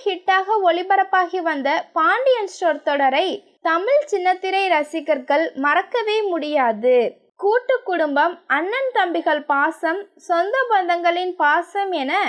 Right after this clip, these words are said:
இப்போது உள்ள மக்கள் மறைந்த பல விஷயங்கள் தொடரில் பேசப்பட்டுள்ளது. முதல் சீசன் முடிவுக்கு வர இரண்டாவது சீசன் அப்பா மகன்களின் பாசத்தை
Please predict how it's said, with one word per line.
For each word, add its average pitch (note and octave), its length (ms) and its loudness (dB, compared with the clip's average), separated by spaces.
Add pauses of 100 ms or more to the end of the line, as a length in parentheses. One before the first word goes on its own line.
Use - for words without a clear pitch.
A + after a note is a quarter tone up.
(180)
இப்போது A#4+ 560 0
உள்ள G4 260 2
மக்கள் D4+ 500 0 (100)
மறைந்த E4+ 460 0 (120)
பல D#4+ 240 2
விஷயங்கள் E4 640 -2 (120)
தொடரில் A#4 580 2
பேசப்பட்டுள்ளது. E4+ 1120 0 (400)
முதல் G4+ 440 0
சீசன் F#4 540 -2
முடிவுக்கு F#4 580 -2
வர C4+ 220 2 (300)
இரண்டாவது G#4+ 720 -2
சீசன் D4 520 -6 (320)
அப்பா E4+ 380 0 (120)
மகன்களின் G4+ 720 -2
பாசத்தை D4+ 600 0